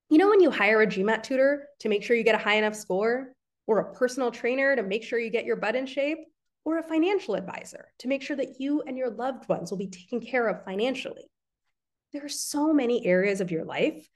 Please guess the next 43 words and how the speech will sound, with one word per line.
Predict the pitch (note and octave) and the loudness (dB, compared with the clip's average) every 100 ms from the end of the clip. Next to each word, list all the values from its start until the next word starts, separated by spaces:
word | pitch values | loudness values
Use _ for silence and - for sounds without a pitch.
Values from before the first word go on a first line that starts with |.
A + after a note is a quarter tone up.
| _ - | _ 0
where | C4+ | 4
you | D4 | 4
already | - C4 A3+ C4+ D4+ C#4+ | 2 0 2 4 4 4
make | G3 F#3 C4 D#4 | 2 4 4 4
a | - | 0
commitment | C#4 C4 B3+ - | 2 2 2 -2
to | G#3+ | 2
yourself | F#3 F3 F3 E3 F4 - _ _ _ | 2 2 0 2 2 0 _ _ _
and | A#3+ G#3+ | 0 2
then | F3+ E3 | 2 0
bring | E3 D3+ C#4 | -2 4 6
in | F4+ | 8
an | F4+ | 6
expert | C#4 - - A3 G#3+ G#3+ | 4 0 0 2 2 0
in | G#3 | -4
order | G3+ F#3+ | -4 -4
to | F#3 | -6
guarantee | E3+ G#3+ A3 A#3+ B3+ B3+ F#3+ | -2 2 4 4 0 -2 -4
the | F#3 | -4
results | G3 F#3 D#3+ D#3+ - | -4 -2 -2 -2 -4
that | - | -4
you | F3+ | -4
want. | F3 - - - - _ _ _ _ | -4 -10 -14 -18 -18 _ _ _ _
This | - C4 C4 - | 2 2 0 -2
is | C#4+ C#4 - | -2 -2 -4
just | - G#3+ G#3+ - - | -2 -2 -2 -8 -4
like | G3 G3 | -4 -2
that, | D#3+ - - - - _ _ | -6 -6 -14 -16 -18 _ _
except | - - F4+ - - - _ _ | -8 -2 -2 -2 -12 -18 _ _
it's | - | -4
for | B3 | 0
the | A3 | 4
most | A3 A#3+ C#4+ C#4+ | 6 6 6 2
important | D4 - A3+ G#3 A3 A3 | 0 0 -2 -2 -4 -2
part | A3 G3+ | 0 0
of | F#3+ F3+ | -2 -2
your | E3+ | 0
life | F3 E3+ C4+ - - | 2 2 0 -2 -4
and | A3+ G#3+ | -2 0
the | G#3+ F3 | 0 0
wellspring | F3 G#3 C#4+ C#4+ - - - F3 | 2 2 2 -2 -6 -8 -8 -10
from | G#3 | -6
which | G#3 G3+ | -6 -10